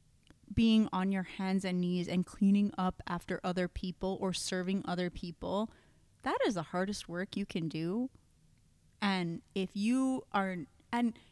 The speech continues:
and sometimes costs you your integrity because it's about that tip or it's about that relationship that you have to have with the boss.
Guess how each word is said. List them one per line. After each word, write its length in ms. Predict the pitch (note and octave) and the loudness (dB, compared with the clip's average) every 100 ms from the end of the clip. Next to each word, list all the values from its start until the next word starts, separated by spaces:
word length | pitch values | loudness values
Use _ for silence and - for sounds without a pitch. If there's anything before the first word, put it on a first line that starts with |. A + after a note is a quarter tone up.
| _ - | _ -2
and 220 | A3+ A3 | 0 0
sometimes 760 | - A#3+ A#3 B3 - G3+ G3+ - | -2 0 2 2 0 -2 -4 -4
costs 640 | - F#3+ F#3+ - - - | -6 -2 -2 -2 -8 -6
you 120 | G3 | -4
your 260 | G3 F#3 F#3 | -2 -2 -2
integrity 600 | F3+ - E3+ F3 G#3+ A#3 | -2 -6 -8 -8 -6 -6
because 540 | G#3 G#3 - F#3+ F#3+ | -4 -4 -4 -4 -4
it's 140 | F#3 - | -6 -8
about 260 | F3+ E3+ | -8 -8
that 160 | E3+ - | -8 -10
tip 280 | - F#3 - | -8 -8 -8
or 200 | - F#3 | -10 -8
it's 160 | F#3 - | -8 -8
about 500 | F3+ F3+ F3+ F3 - - - - - - | -4 -2 0 0 -4 -14 -20 -20 -20 -6
that 220 | G3 - | -2 -2
relationship 760 | F#3+ F#3+ F#3 F#3+ G3 F#3+ F#3 - | -2 -4 -4 -4 -4 -6 -6 -4
that 100 | F3 | -4
you 120 | F#3 | -4
have 220 | F3 F3+ - | -4 -4 -6
to 80 | F3 | -6
have 380 | - F3+ E3+ | -2 -2 -2
with 300 | E3+ E3+ E3 - | -2 -2 -4 -6
the 200 | F#3 F#3+ | -2 0
boss. 540 | F3+ F3+ E3+ E3+ - | 2 2 0 -2 -8